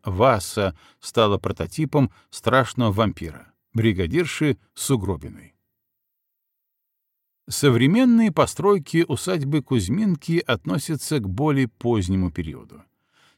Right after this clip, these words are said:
Четверть века спустя внучка Григория Дмитриевича Строганова и таинственной Вассы Марии вышла замуж за князя Михаила Михайловича Голицына. Голицын постарался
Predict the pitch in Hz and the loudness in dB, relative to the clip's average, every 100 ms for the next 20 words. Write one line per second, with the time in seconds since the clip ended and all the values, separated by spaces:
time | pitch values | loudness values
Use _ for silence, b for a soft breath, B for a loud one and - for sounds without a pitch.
0 | _ - 247 190 185 139 104 95 208 190 | _ -2 -2 0 -2 0 -2 0 0 0
1 | 139 - 92 - - 147 170 110 87 139 | -4 -4 -8 -8 -2 2 2 0 -2 -2
2 | 185 - - 120 104 90 131 170 147 110 | -2 -4 -4 -2 -2 -2 -2 0 0 0
3 | 160 139 135 117 - 117 - - 160 135 | 0 -2 -4 -4 -2 -4 -4 -6 -2 0
4 | 123 113 107 b b b 104 95 95 147 | 2 2 0 b b b -6 -2 -2 -2
5 | - - 117 117 - 98 113 131 - 110 | -4 -2 2 0 -2 0 2 2 0 -2
6 | 95 104 175 170 120 b b - 156 202 | 0 0 -2 -2 -2 b b -6 -2 -2
7 | - 117 90 113 143 143 127 - 92 98 | 0 0 0 2 2 2 0 -2 -4 -4
8 | - 107 139 113 120 104 - 113 143 131 | -2 0 0 2 2 2 0 -2 0 0
9 | 110 127 117 117 - 120 120 110 104 82 | 0 0 0 -2 -2 -2 -2 0 -2 -2
10 | - - - - _ _ _ _ _ _ | -10 -16 -16 -20 _ _ _ _ _ _
11 | _ _ _ _ 110 113 113 220 - 196 | _ _ _ _ 2 2 2 0 -2 -2
12 | 165 113 - 117 180 151 160 156 | 0 -2 -2 0 0 -2 -2 -2